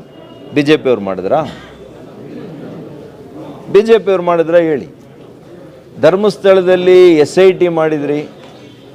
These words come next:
ಏನಾಯ್ತು ಎಸ್ ಐ ಟಿಯಲ್ಲಿ? ನೀವು ಹಿಂದೂ ಧರ್ಮದವ್ರ ಮೇಲೆ ನೀವು ಕೋಪ ಇಟ್ಕೊಂಡಿರೋದು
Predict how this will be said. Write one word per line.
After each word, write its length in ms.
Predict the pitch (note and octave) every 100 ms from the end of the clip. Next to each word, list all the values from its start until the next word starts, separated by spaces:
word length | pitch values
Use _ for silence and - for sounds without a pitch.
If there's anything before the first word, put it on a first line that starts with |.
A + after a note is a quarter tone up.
| - - - - - - - - - - - -
ಏನಾಯ್ತು 500 | E3+ F#3+ F3+ D#3+ D#3+
ಎಸ್ 220 | D3+ C#3+
ಐ 80 | D#3+
ಟಿಯಲ್ಲಿ? 360 | C#3 C#3 C3+ D3 - - - - - - - - - - - - - - B2 - - - - - - - - - - - -
ನೀವು 800 | G#2+ C3+ F#3+ A#3+ B3+ A#3 A3 G#3+ E3+ A2 - - - - - - - -
ಹಿಂದೂ 460 | C#3 E3+ F#3+ A3 G#3
ಧರ್ಮದವ್ರ 640 | F3+ F3 F3+ E3+ F3+ E3
ಮೇಲೆ 600 | D#3 D3+ D3 F#3+ G3+ - - -
ನೀವು 480 | A2 A#2+ D3 G3 A3
ಕೋಪ 320 | - E3+ E3+
ಇಟ್ಕೊಂಡಿರೋದು 1080 | D#3+ D3 A#2 C3 B2 A2+ A2 A2+ D3+ F3 E3+